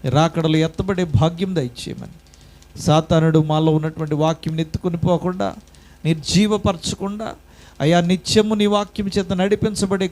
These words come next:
కృప, ఆత్మశక్తి మీరు మాకు దయచేయమని వేడుకుంటాం. ఘనత, మహిమ, ప్రభావాలు మీకే ఆరోపిస్తూ యేసు ప్రభునామములో వేడుకొనుచున్నాను పరమ తండ్రి. ఆమేన్,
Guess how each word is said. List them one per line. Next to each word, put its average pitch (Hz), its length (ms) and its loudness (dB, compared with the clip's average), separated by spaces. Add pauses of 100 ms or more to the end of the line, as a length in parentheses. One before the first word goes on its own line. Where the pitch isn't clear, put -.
కృప, 208 260 0
ఆత్మశక్తి 190 920 -4
మీరు 196 180 0
మాకు 175 180 -2
దయచేయమని 143 640 -2
వేడుకుంటాం. 131 560 -8 (560)
ఘనత, 139 260 0
మహిమ, 139 500 -2
ప్రభావాలు 156 680 2
మీకే 185 240 -4
ఆరోపిస్తూ 127 560 -6 (580)
యేసు 160 340 4
ప్రభునామములో 135 680 0
వేడుకొనుచున్నాను 127 800 -6
పరమ 120 300 -6
తండ్రి. 113 680 -8 (760)
ఆమేన్, 107 480 -2